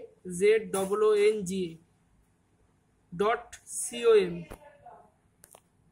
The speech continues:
এই ওয়েবসাইটে ঢুকে আপনারা কলকাতা football লিগের সমস্ত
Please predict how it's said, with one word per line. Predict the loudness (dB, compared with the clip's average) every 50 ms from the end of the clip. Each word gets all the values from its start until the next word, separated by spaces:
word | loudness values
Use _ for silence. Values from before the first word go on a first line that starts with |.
| _ _ _ _ _ _ -20 _ _ 0
এই | 2 4
ওয়েবসাইটে | 4 4 2 0 -2 -4 -6 -6 -4
ঢুকে | -8 -8 -8 -6 -6 -6
আপনারা | -6 -6 -6 -6 -4 -4 -2 -2 -4 -4 -6 -14 _ _ _ _ _ _ _ _ _ _ _ _ 0
কলকাতা | 0 0 0 0 -6 -6 -8 -8 -6 -6 -8
football | -8 -6 -8 -10 -4 -2 -4 -4 -2 -6
লিগের | -10 -8 -6 -8 -8 -6 -8
সমস্ত | -8 -6 -4 -6 -6 -6 -6